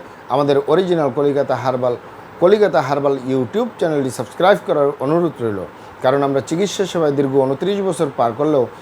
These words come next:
সোশ্যাল মিডিয়া একেবারেই নতুন। তাই আমাদের পাশেই থাকুন। মহান আল্লাহ সুবহানাহু ওয়া তাআলা আপনাদেরকে ভালো রাখুন, সুস্থ রাখুন, দুনিয়া ও আখিরাতে কামিয়াব করুন।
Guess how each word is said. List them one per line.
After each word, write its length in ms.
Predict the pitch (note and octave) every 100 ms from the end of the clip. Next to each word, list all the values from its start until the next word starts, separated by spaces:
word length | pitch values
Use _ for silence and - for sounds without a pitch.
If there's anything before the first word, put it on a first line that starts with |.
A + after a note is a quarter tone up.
| - -
সোশ্যাল 260 | D#3+ E3+ F#3
মিডিয়া 280 | G3 F#3+ G3+ -
একেবারেই 520 | C3 C#3 C#3 E3+ A3+
নতুন। 340 | F#3 - G#2+ F2 - - -
তাই 120 | C3
আমাদের 260 | C3+ C#3 C3+ A#2
পাশেই 320 | A#2+ A2+ D3+
থাকুন। 340 | D3+ D#3+ F3+ G3+ - - B2
মহান 200 | D3 F3+
আল্লাহ 280 | E3 D3+ C#3
সুবহানাহু 560 | - C3+ B2+ F3 F3
ওয়া 80 | C#3+
তাআলা 240 | C#3+ C3+ C3
আপনাদেরকে 360 | B2 C3 B2
ভালো 240 | A#2 G#2 B2
রাখুন, 240 | B2 B2+ F3 - - -
সুস্থ 200 | - F3+ G3
রাখুন, 280 | F3+ D#3+ F3 - - -
দুনিয়া 260 | C#3+ D#3 D3+
ও 100 | C3 C3
আখিরাতে 420 | C3+ D3+ D#3+ C#3+
কামিয়াব 300 | B2+ C3 B2+ B2+
করুন। 180 | E3